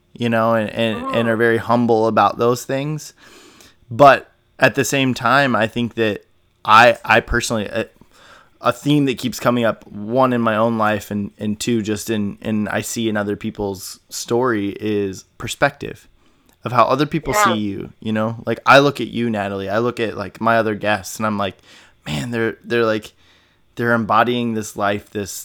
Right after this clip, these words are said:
Speaker 1: this beautiful life that they're getting to live, and it's beautiful."
Speaker 2: <laughs>
Speaker 1: And everything seems so perfect and awesome, and, and I, you know, I understand that, like,
Speaker 2: It's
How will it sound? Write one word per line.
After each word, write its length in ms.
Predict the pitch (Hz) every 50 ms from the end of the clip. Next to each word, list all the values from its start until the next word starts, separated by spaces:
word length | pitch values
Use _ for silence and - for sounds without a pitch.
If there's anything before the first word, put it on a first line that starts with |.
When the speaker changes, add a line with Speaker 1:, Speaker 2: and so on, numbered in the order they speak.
| _ -
Speaker 1:
this 200 | - 107 98 -
beautiful 580 | - 104 101 113 117 113 107 - - 110 104
life 320 | 101 101 98 95 98 - -
that 160 | - - -
they're 100 | 98 98
getting 300 | 90 98 98 98 98 95
to 140 | - - -
live, 380 | 104 107 - - - - - - -
and 120 | - 110 104
it's 140 | 92 - -
beautiful." 640 | _ - 139 156 151 120 - - 95 98 113 107 -
Speaker 2:
<laughs> 80 | - - - - - - _ - -
Speaker 1:
And 140 | 123 123
everything 380 | 127 131 135 135 - 139 131 123
seems 320 | - - 131 127 123 -
so 120 | - 127 113
perfect 520 | - - - 127 120 - 117 104 - -
and 120 | 104 104 92
awesome, 480 | - 107 117 117 - - 113 104 98 101
and, 120 | 104 104 -
and 180 | - 135 151 160
I, 160 | 170 165 139 _ - -
you 100 | 151 175
know, 120 | 156 135
I 140 | 120 127 139
understand 520 | 143 139 131 - - - 113 107 107 107
that, 100 | 98 -
like, 260 | 98 104 98 - - _ _ _ - - - _ _ _ _ _ _ _ -
Speaker 2:
It's 260 | 339 370 392 392 -